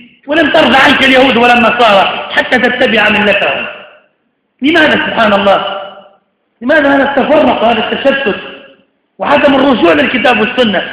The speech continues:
أليس بين، ها ندعوكم سبحان الله،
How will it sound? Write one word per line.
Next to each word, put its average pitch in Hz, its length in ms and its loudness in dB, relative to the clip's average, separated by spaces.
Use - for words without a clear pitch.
أليس 302 360 -2
بين، 254 200 0
ها 294 180 2
ندعوكم 311 540 0
سبحان 240 320 0
الله، 220 420 0